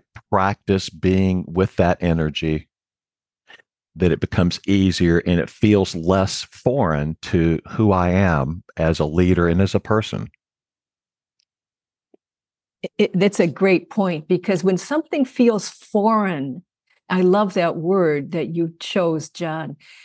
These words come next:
Speaker 2: You can tell that's not, it's not a full member of our inner team. <laughs> You know, it's not,
Speaker 1: <laughs>
Speaker 2: not fully planned if it feels foreign, <laughs> right?
Speaker 1: Right.
Speaker 2: But everything feels like a friend.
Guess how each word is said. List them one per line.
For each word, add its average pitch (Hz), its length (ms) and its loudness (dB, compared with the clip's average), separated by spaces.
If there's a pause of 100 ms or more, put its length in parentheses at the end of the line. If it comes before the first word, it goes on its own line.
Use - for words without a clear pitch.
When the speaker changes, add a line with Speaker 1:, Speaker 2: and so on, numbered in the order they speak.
(120)
Speaker 2:
You 214 160 4
can 220 300 -2
tell 240 480 -2
that's 196 260 -6
not, 214 420 0 (420)
it's 190 180 -6
not 220 260 0
a 240 60 0
full 226 320 0
member 220 400 0
of 190 100 -2
our 190 140 2
inner 214 260 -4
team. 202 540 -4
<laughs> - 100 -16
You 240 60 6
know, 220 100 4
it's 233 160 0
not, - 220 0 (220)
Speaker 1:
<laughs> - 180 -6
Speaker 2:
not 262 240 2 (180)
fully 415 260 4
planned 349 460 0
if 240 120 -2
it 247 160 -2
feels 254 420 -4 (220)
foreign, 254 800 0
<laughs> - 40 -20
right? 277 500 0 (200)
Speaker 1:
Right. 120 460 2
Speaker 2:
But - 100 -12 (160)
everything 339 340 -2
feels 311 420 0
like 233 160 -4
a 190 100 -4
friend. 175 760 -4